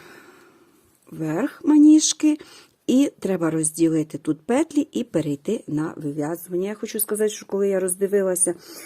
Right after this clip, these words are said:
як, е, дівчатка ма-, в'яжуть ті маніжки, то це ж наш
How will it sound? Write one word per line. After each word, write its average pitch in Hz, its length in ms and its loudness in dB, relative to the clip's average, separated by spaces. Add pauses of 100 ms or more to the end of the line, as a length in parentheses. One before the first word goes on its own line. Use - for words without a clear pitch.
(140)
як, 196 280 0
е, 175 220 4
дівчатка 185 560 -4
ма-, 185 300 0
в'яжуть 185 520 -2
ті 185 200 0
маніжки, 208 540 0
то 185 160 -2
це 208 200 -2
ж 190 100 -6
наш 185 300 -2